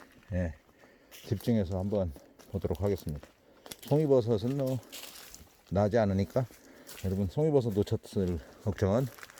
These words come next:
안 하셔도 됩니다. 아직은 송이버섯의 때가 아닙니다. 때가 이르면, 음, 하나님이 또 주셔야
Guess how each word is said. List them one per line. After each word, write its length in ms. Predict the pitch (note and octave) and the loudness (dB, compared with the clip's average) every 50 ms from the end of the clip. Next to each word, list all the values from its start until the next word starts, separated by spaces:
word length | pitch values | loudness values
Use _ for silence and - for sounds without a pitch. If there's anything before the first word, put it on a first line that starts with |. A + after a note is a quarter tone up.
| - - - - - - - - | -12 -12 -14 -20 -20 -20 -14 -6
안 180 | - G2+ G2+ | -2 0 2
하셔도 260 | G#2+ F#2+ A2+ A2+ A#2+ | 2 2 2 2 2
됩니다. 340 | G#2+ G#2+ G2+ G#2 G#2+ G#2 G#2+ - - - - - - - _ - - - - - - - - - - - - - - _ _ _ _ - | 2 4 4 4 4 2 0 -2 -6 -14 -20 -20 -20 -20 _ -20 -18 -16 -16 -16 -18 -20 -20 -20 -20 -20 -20 -20 -20 _ _ _ _ -10
아직은 420 | F2 F2 G#2 F#2 F#2+ B2 C3 A#2 - - - - - - - - - _ _ _ - - - - - - - - - _ _ _ | -8 -4 -2 2 2 2 2 2 -2 -6 -14 -20 -20 -20 -20 -20 -20 _ _ _ -20 -16 -16 -16 -16 -18 -20 -20 -20 _ _ _
송이버섯의 720 | - - - C3+ C3+ C3+ A#2+ A#2+ A2+ F#2+ - G2 E2+ F2 F2 - | -12 -6 -4 -2 0 2 4 4 2 2 0 -4 -4 -4 -2 2
때가 340 | G2+ G2+ F#2+ G#2 B2 - - - - | 4 4 6 6 4 2 0 -4 -4
아닙니다. 460 | - G2+ G#2 G#2+ G2 F2 D#2 - - - - - - - - - - - - - - - - - - - - - - _ - | -2 2 2 2 2 0 -2 -4 -6 -8 -12 -16 -20 -20 -20 -20 -20 -20 -20 -20 -20 -20 -20 -20 -20 -18 -16 -16 -14 _ 0
때가 240 | A#2 A#2+ A2 A2 G2+ | 2 4 6 6 6
이르면, 460 | G2 G2 G2 F2+ F2 G#2 A2 G#2+ E2+ - - - - - - - - - | 6 4 4 4 4 4 4 2 0 -2 -10 -20 -20 -20 -20 -14 -6 -2
음, 180 | E2+ D#2+ C#2+ - - - _ _ _ - - - - - - - - - - | 0 0 0 -2 -6 -14 _ _ _ -20 -18 -18 -18 -18 -20 -20 -20 -10 -2
하나님이 380 | - A#2 A#2+ A#2 A2+ A2 G#2 G2 | 2 4 4 4 4 2 2 0
또 120 | - G2 | 0 -2
주셔야 500 | - - - F#2 G2+ G#2+ G2+ A2 A2 - | -2 -2 -2 0 4 6 6 6 6 4